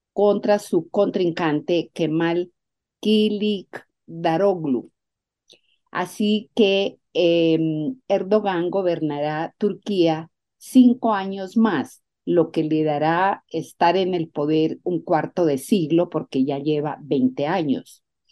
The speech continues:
Eh, Turquía, un país muy importante, es miembro clave de la otan, tiene uno de los ejércitos más grandes del mundo, un ejército muy importante. En,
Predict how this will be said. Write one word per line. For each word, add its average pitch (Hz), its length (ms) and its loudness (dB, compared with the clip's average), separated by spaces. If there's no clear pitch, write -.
Eh, 156 280 0
Turquía, 190 800 2
un 160 260 2
país 165 520 -2
muy 165 380 0
importante, 160 1080 -2
es 143 240 -6
miembro 180 800 0
clave 180 400 0
de 175 120 0
la 139 120 -4
otan, 160 580 -4
tiene 180 300 2
uno 196 260 0
de 202 80 0
los 165 220 -6
ejércitos 165 640 -4
más 151 360 0
grandes 180 720 0
del 135 200 0
mundo, 160 560 0
un 160 300 -2
ejército 160 460 -2
muy 185 200 0
importante. 151 840 -2
En, 143 760 0